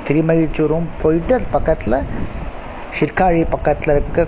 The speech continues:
கோயில், சீர்காழி ஊர்ல சட்டைநாதர்னு கோயில், அந்த கோயில்ல அஷ்டபைரவர் இருக்கார். ரொம்ப விசேஷமா பூஜிக்கப்படுறது. இந்த கோயில் இன்னொரு விசேஷம் என்னன்னா, நீ கோபுரம் உச்சி வரையும் போய் பார்க்கலாம் அந்த சுவாமியை,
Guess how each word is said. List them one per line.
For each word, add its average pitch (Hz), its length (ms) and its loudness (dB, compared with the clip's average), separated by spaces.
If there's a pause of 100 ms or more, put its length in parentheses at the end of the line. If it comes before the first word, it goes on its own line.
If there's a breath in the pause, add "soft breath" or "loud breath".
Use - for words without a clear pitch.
கோயில், 147 300 2
சீர்காழி 151 400 2 (200)
ஊர்ல 175 380 4 (600)
சட்டைநாதர்னு 180 1000 2
கோயில், 135 320 2 (560 loud breath)
அந்த 143 300 0 (140)
கோயில்ல 156 600 4 (360)
அஷ்டபைரவர் 143 640 4
இருக்கார். 131 360 0 (100)
ரொம்ப 123 240 -2
விசேஷமா 147 680 2
பூஜிக்கப்படுறது. 131 720 2 (640 loud breath)
இந்த 131 180 2
கோயில் 156 220 4
இன்னொரு 170 240 4
விசேஷம் 160 400 2
என்னன்னா, 190 180 2
நீ 190 140 2
கோபுரம் 156 420 4
உச்சி 202 520 0
வரையும் 180 300 4
போய் 170 120 4
பார்க்கலாம் 143 500 2
அந்த 135 240 -4
சுவாமியை, 123 420 0